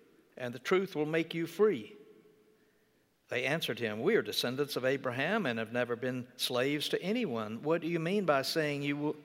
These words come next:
be made free?" And Jesus answered them, "Very truly I tell you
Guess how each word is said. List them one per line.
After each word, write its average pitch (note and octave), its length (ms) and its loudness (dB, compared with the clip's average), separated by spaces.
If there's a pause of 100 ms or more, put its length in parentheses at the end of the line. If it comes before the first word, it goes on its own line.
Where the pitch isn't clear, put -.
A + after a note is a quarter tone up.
(100)
be D3+ 140 2
made C#3+ 400 2
free?" F3+ 500 -2 (1300)
And A#2+ 100 -10
Jesus B2+ 380 -2
answered D3+ 460 -2
them, C#3+ 520 -2
"Very F3 300 4
truly F3 400 4
I D3+ 80 4
tell D3+ 340 0
you A2 280 -4